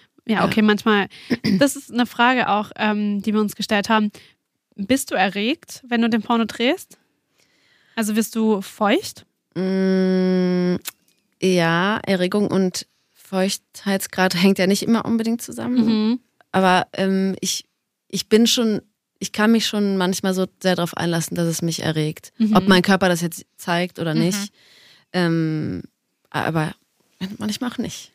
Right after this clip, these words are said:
Speaker 1: Mhm.
Speaker 2: Manchmal ist das, ist das sehr technisch.
Speaker 3: Es
Speaker 1: Ja.
Speaker 3: gibt ja auch dieses Vorurteil oder diese, diese Überlegung, hat man wirklich Sex oder spielt man nur,
Speaker 2: Ja.
Speaker 3: dass man Sex hat?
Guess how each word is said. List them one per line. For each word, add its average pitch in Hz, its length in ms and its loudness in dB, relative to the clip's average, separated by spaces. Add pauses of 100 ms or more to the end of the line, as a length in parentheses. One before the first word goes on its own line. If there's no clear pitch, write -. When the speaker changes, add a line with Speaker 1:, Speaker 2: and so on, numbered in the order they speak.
(180)
Speaker 1:
Mhm. 202 360 0
Speaker 2:
Manchmal 202 280 -2
ist - 140 -4
das, 208 160 -4
ist 196 280 -8
das 190 160 -4
sehr 185 120 -6
technisch. - 560 -2 (500)
Speaker 3:
Es 220 80 0
Speaker 1:
Ja. 226 80 6
Speaker 3:
gibt 208 120 6
ja 240 60 6
auch 233 60 0
dieses 226 300 -2
Vorurteil 208 760 0
oder 208 200 -2
diese, 202 460 -2
diese 196 220 -4
Überlegung, 202 400 0
hat - 120 -2
man 214 200 0
wirklich 277 360 -6
Sex - 360 -4
oder 202 280 -2
spielt - 500 -2
man 262 160 4
nur, 262 140 4
Speaker 2:
Ja. - 120 -2
Speaker 3:
dass 240 160 -4
man 262 180 -2
Sex - 380 -12
hat? 320 320 -14